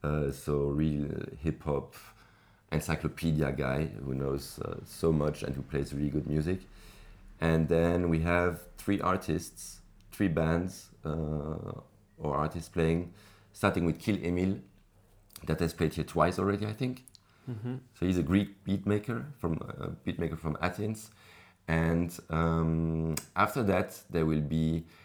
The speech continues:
Speaker 1: a band that hasn't played here because they've never played, actually. Actually, they played last weekend, their first show in Wiltz, and this will be their second show.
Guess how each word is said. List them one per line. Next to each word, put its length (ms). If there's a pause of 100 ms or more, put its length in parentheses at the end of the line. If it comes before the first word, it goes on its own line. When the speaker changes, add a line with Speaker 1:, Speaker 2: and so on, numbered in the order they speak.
(560)
Speaker 1:
a 60
band 260
that 140
hasn't 340
played 240
here 520
because 360
they've 200
never 220
played, 480 (240)
actually. 520 (180)
Actually, 260
they 120
played 220
last 300
weekend, 400
their 100
first 320
show 120
in 160
Wiltz, 380 (680)
and 380
this 160
will 80
be 80
their 140
second 320
show. 320